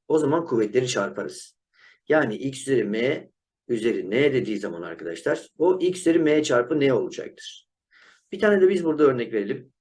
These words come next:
Yedinci ifademizi arkadaşlar. Mesela nasıl yazsın? Beş üzeri iki üzeri yedi yazdı diyelim. O zaman arkadaşlar burada kuvvetin kuvveti durumu var.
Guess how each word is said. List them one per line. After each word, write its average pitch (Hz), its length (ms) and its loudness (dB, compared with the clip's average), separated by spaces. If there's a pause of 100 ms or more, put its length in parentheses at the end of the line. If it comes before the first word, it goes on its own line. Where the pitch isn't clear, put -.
(220)
Yedinci 113 420 -2
ifademizi 90 520 -4
arkadaşlar. 80 580 -8 (480)
Mesela 147 380 0
nasıl 180 240 -2
yazsın? - 480 -2 (100)
Beş 180 220 6
üzeri 110 300 0
iki 139 300 -6
üzeri 131 540 0
yedi 180 260 8
yazdı 120 340 4
diyelim. - 340 -6 (480)
O 120 100 0
zaman 139 220 0
arkadaşlar - 640 -6 (100)
burada 143 360 0
kuvvetin 120 460 -4
kuvveti 120 400 -2
durumu 139 240 4
var. 101 260 -2